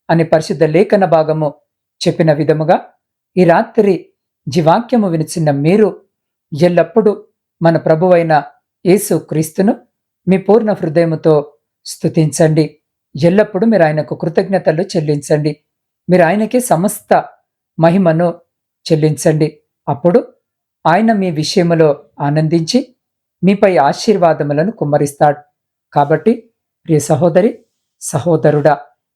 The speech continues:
ఈ రాత్రి జీవాక్యము వినిచిన మీరు ఆయన ఆశీర్వాదాలను పొందుకున్నప్పుడు అవి చిన్నవైనా లేక గొప్పవైనా ఆయనకు మీ హృదయపూర్వకముగా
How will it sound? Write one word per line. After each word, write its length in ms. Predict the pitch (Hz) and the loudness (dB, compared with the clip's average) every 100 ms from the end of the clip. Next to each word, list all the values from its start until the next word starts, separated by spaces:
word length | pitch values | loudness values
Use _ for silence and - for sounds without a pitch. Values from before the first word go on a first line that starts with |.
| - | -2
ఈ 40 | |
రాత్రి 640 | 196 175 233 233 220 190 - _ _ _ 165 | 2 2 0 -2 -2 -2 -6 _ _ _ -4
జీవాక్యము 580 | 180 165 226 240 233 | 0 2 0 0 -2
వినిచిన 420 | 202 170 156 175 151 | 0 -2 -4 -2 -2
మీరు 520 | 143 170 226 180 - _ _ _ - | 0 2 2 0 -6 _ _ _ -2
ఆయన 160 | 170 | 0
ఆశీర్వాదాలను 880 | 156 175 - 240 185 165 165 156 147 | 2 0 0 -2 2 2 2 0 -2
పొందుకున్నప్పుడు 840 | 131 156 151 156 165 160 202 247 - _ _ _ - | -4 -4 -4 -2 0 0 0 -2 -4 _ _ _ -4
అవి 140 | 151 | -2
చిన్నవైనా 640 | 156 - 165 156 160 170 254 - _ _ _ _ - | -2 -4 -2 2 2 2 -2 -6 _ _ _ _ -2
లేక 180 | 185 185 | 0 2
గొప్పవైనా 720 | 190 156 180 160 156 156 143 - _ _ _ _ - | 0 0 0 0 2 0 -2 -6 _ _ _ _ -2
ఆయనకు 680 | 156 202 214 208 208 - - _ _ _ - | 0 0 -2 0 -2 -2 -10 _ _ _ 0
మీ 120 | 196 | 2
హృదయపూర్వకముగా 1400 | 190 185 180 208 160 - _ 170 165 165 170 170 196 - | 2 0 2 4 2 -2 _ -2 0 0 -4 -2 0 -2